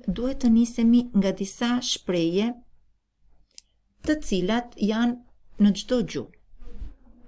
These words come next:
Janë ato shprehjet tipike, ë, kur ora është, për shembull, dy e pesë, ë, është para fjala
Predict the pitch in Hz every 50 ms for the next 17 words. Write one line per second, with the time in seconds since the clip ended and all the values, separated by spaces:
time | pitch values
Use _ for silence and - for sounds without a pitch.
0 | - - - 202 196 185 185 190 196 220 220 214 - - - 180 175 165 156 156
1 | 151 - - - - - - - - - - - - - 196 196 - - 135 139
2 | - - 143 - - _ - - 185 180 196 196 - - 170 165 - 190 175 170
3 | 170 165 165 170 170 - - 165 165 165 165 _ _ - 180 165 - - 156 151
4 | 160 160 156 151 185 185 185 - _ - 208 196 190 202 - _ _ _ - 165
5 | 143 143 147 - - 202 208 202 190 - - 165 160 160 160 175 165 170 175 185